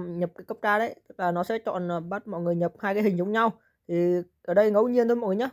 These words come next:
Mọi người chọn, à, như, như đây, mình chọn hai, mình bấm hai ngẫu, ngẫu nhiên ba hình này. Thì, à, hình này với hình này này, ba cái hình <clears throat> à, có hai, à, hai hình giống nhau rồi thì là nó được nhá. Nó có bước tiếp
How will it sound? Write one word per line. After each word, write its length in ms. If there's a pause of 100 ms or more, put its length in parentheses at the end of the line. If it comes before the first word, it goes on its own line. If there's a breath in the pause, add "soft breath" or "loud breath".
Mọi 120
người 120
chọn, 340
à, 240 (300)
như, 120
như 160
đây, 240
mình 400
chọn 160
hai, 260
mình 280
bấm 200
hai 180
ngẫu, 140
ngẫu 200
nhiên 320
ba 180
hình 160
này. 140 (460)
Thì, 160
à, 260
hình 140
này 160
với 120
hình 100
này 160
này, 340
ba 180
cái 100
hình 140 (400)
<clears throat> 220 (600)
à, 140
có 200
hai, 240
à, 280
hai 120
hình 120
giống 160
nhau 160
rồi 240
thì 120
là 120
nó 100
được 220
nhá. 140 (120)
Nó 120
có 140
bước 200
tiếp 60